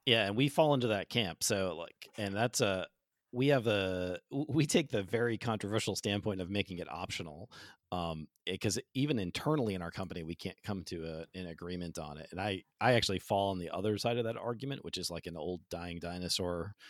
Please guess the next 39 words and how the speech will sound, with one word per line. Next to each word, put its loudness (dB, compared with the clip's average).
stance. 4
But 4
as 0
spending 2
a -2
lot 4
of -2
time -2
as -2
an -4
automation -2
operator, -2
there 2
are 0
many 0
times 0
where -2
having 0
a 0
dead 0
man 0
switch -4
that -6
required -6
me -4
to -8
hold -6
my -8
hand -6
down -6
on -8
a -10
switch -2
for -8
a -6
long -4
period -6
of -8
time -4